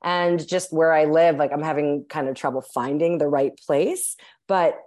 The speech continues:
you know, you've kind of re-, reignited this, like, curiosity in me, especially when you're posting videos and you literally swinging from, like, a trapeze. Like, that's, that's, like, takes me back to, like, being a little kid going to, like, the Shriners Circus and, like, thinking, like, "Oh my God, these people are, like,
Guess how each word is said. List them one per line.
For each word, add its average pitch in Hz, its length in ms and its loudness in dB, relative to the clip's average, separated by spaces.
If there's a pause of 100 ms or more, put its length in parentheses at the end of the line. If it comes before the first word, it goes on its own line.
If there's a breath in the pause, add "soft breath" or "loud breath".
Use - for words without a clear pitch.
(120)
you 196 160 0
know, 185 180 4
you've 180 260 2
kind 285 220 -2
of 214 140 -2
re-, 170 400 2
reignited 151 680 2
this, 113 240 -2
like, 90 220 -6
curiosity 143 880 0
in 131 160 -4
me, 127 180 -4
especially 226 400 -2
when 311 140 2
you're 214 100 2
posting 208 520 0
videos 180 360 4
and 170 100 0
you 185 120 2
literally 190 580 4
swinging 175 760 2
from, 165 180 0
like, 156 300 0
a - 60 -2
trapeze. 170 1040 0 (640)
Like, 208 120 0
that's, 262 220 2 (240)
that's, 294 220 2
like, 311 260 0 (160)
takes 262 220 0
me 277 60 0
back 254 200 2
to, 262 80 2
like, 226 200 2
being 233 160 4
a 254 40 4
little 220 240 4
kid 220 200 -2
going 214 180 0
to, 202 60 0
like, 185 140 0
the 185 60 -6
Shriners 180 520 -2
Circus 196 580 0
and, 156 140 2
like, 147 280 0 (640)
thinking, 190 260 0
like, 165 240 0
"Oh - 80 -10
my 208 100 -6
God, 202 160 -10
these 170 140 -14
people 214 260 -8
are, 156 160 -2
like, 135 300 -2